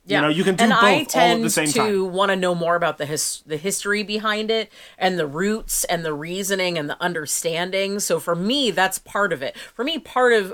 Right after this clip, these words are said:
Speaker 1: part of my, part of, part of the research is devotional for me. I want to always expand and learn and understand and sort of get to, I don't know, the root of, of the whole question. Why are we here? What happens when we die? All that
Speaker 2: Yeah.
Speaker 1: stuff.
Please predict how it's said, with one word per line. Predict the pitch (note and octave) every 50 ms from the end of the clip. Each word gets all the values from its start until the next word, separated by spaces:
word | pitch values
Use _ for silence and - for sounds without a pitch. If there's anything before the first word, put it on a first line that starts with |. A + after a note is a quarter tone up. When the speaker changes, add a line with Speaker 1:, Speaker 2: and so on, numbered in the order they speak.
| - -
Speaker 1:
part | - G3+ G#3 G3 F#3
of | E3+ D#3+
my, | F3 F3 E3+ E3+ E3+ E3+ E3+ E3+ D#3 C#3+ - - _ _ _ _ _ _ _ F3+ - E3 -
part | - C#4 D4+ D4+
of, | D4+ - G3
part | G#3 B3+ D4 C#4+
of | C#4
the | A3 G#3+
research | F3 E3+ E3+ F#3+ G3+ G#3 G3+ - G3+ F3+ E3+ C#3+ -
is | - E3 D3+
devotional | D3 C#3 D#3+ D3+ D#3 D#3+ D#3+ D3+ C#3+ - - C#3 A#2 A#2+
for | A#2 - C3+ C3
me. | - C#2 - - - - - - - - -
I | F3 F#3 F#3
want | F#3 E3+ D#3+ E3 D#3 C#3 - -
to | - G3 F3 E3+ D#3+ D#3+ D3+ -
always | A3 A#3 B3+ B3+ A3+ G3+ E3 F3
expand | - - - - G#3+ G#3 G#3+ G#3 F#3+ F3 -
and | - D#3 D#3 D#3 D#3
learn | E3+ F#3+ G3+ G3+ G3 F#3 E3+ D#3+
and | C#3+ - E3+ D#3+ D#3 D#3 - -
understand | F3+ F#3 F3 F#3 D#3+ C#3+ - - - F3+ F3 F3+ F#3 F3+ F3 E3+ D#3 D3+
and | - - E3 D#3+ D#3 C#3+
sort | - A3+ A3+ G3+
of | G3 E3 - - - - - _ - E3+
get | F3+ G#3+ - -
to, | - - A3+ F#3+ F3+ E3+ - -
I | - B3
don't | A#3 G3
know, | D#3 C#3+ C3+ C3+ C3
the | B2+ C3 D#3
root | D#3+ D3+ C#3 D#3 E3+ F3 F#3+ G3 - -
of, | - F3 F3 D3+ C#3 C3 B2 B2+ C3 - - - - -
of | F3 E3 D3 C#3 C#3
the | D#3+ E3 C#3
whole | D#3+ F#3+ F#3 F3+ E3+
question. | - - - - E3+ - - - - G3+ G3+ G3+ A3 A3+ A#3 A#3+
Why | G#3+ D#3+ D#3 D#3+
are | E3 E3
we | E3 D#3+ D#3+
here? | F3 E3 E3+ F3
What | E3 D3+ D3+
happens | D#3 D3+ D#3 D#3 - E3 D3+ E3
when | E3+ D#3+
we | D#3+ D#3
die? | D3 D#3+ D#3 D#3+ D#3+
All | D#3 A2 D3+ D3+
that | E3 E3+
Speaker 2:
Yeah. | -
Speaker 1:
stuff. | - G3+ F#3+ -